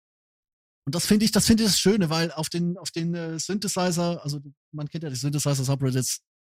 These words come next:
auf denen ist so der, der Konsumismus ist dort sehr stark. Und das merkst du halt auf der Gitarrenebene überhaupt nicht. Klar hat's auch dort, äh, hast du den Eindruck, die, die Gitarren an den Wänden werden immer mehr und sie werden ein bisschen schneller immer mehr. Also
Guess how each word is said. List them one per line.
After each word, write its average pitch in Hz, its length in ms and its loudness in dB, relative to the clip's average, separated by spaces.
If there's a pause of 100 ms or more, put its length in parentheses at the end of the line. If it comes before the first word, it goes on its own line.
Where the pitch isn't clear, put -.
auf 135 140 0
denen 196 380 6 (100)
ist - 180 4
so 170 140 6
der, 160 160 4
der 160 160 0
Konsumismus 165 720 6
ist 143 160 -2
dort 143 160 -2
sehr 139 220 0
stark. 117 340 -6 (520)
Und 143 100 0
das 160 100 0
merkst 170 240 4
du 196 60 2
halt 180 100 2
auf 170 100 2
der 170 100 4
Gitarrenebene 170 560 4
überhaupt 147 440 2
nicht. - 220 -4
Klar 180 280 4
hat's 175 180 0
auch 151 160 2
dort, 165 580 4
äh, 170 180 4
hast 160 220 -2
du 170 40 0
den 165 360 2
Eindruck, 165 440 4
die, 160 200 2
die 147 100 -4
Gitarren 170 380 0
an 160 80 4
den 143 180 4
Wänden 156 320 2
werden 151 240 4
immer 160 240 6
mehr 147 340 6 (640)
und 160 100 6
sie 160 140 4
werden 165 300 4
ein 151 80 6
bisschen 165 240 6
schneller 185 400 4
immer 214 180 6
mehr. 220 220 6
Also 165 240 4